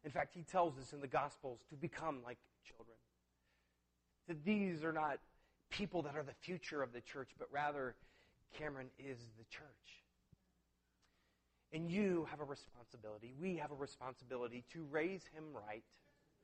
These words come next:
<laughs> So in presenting this child for de-, dedication, you signify not only your faith in the Christian religion, but also your desire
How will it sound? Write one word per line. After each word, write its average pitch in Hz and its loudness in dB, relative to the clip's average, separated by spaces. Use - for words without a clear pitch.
<laughs> 160 -2
So 190 12
in 185 10
presenting 202 8
this 185 8
child 170 6
for 175 2
de-, 156 2
dedication, 151 4
you 180 4
signify 139 2
not 139 6
only 160 4
your 147 4
faith 156 0
in 151 -2
the 143 -2
Christian 156 -4
religion, 113 -4
but 170 2
also 160 10
your 139 2
desire 127 2